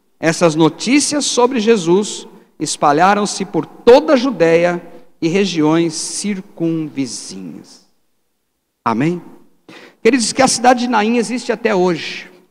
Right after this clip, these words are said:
É uma cidade pequenininha.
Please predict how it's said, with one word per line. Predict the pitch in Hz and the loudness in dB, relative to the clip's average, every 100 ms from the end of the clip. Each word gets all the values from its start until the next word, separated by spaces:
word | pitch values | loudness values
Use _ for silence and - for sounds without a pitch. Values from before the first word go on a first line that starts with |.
| _ _ _ _ _ _ _ _ _ _ _ _ | _ _ _ _ _ _ _ _ _ _ _ _
É | - | -4
uma | 226 | -4
cidade | 220 233 226 196 | -2 0 0 -2
pequenininha. | 226 - 214 208 208 156 107 | -8 -4 -2 0 0 0 -4